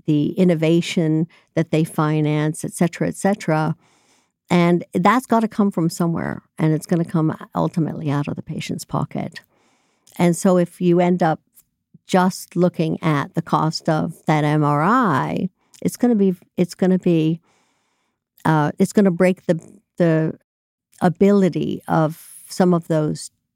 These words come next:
tertiary care centers that do a lot of research to be able to continue to support some of the great things that they do. Having said that, <laughs> having said that,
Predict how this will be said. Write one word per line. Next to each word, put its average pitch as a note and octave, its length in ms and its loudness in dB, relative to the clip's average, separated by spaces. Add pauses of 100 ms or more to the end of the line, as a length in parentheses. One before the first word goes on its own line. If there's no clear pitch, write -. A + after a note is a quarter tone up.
tertiary D#3+ 440 -2
care D3 220 -4
centers D3+ 380 -2
that - 160 -8
do - 80 -6
a D#3+ 100 -4
lot D#3 140 -4
of E3+ 100 -12
research - 460 -2
to E3+ 80 -4
be E3 100 0
able D3+ 160 -2
to C#3+ 60 -6
continue E3 460 -6
to E3 120 -14 (460)
support - 500 -6 (100)
some - 220 -4
of - 80 -4
the E3+ 120 -4
great F3 340 -2
things D#3 220 -4
that F3 160 -8
they F3 120 -2
do. F#3 400 -2 (540)
Having C4 480 2
said C#4+ 340 2
that, - 420 -6 (180)
<laughs> D#4 120 2 (480)
having G#3+ 400 2
said E3+ 320 -2
that, - 380 -4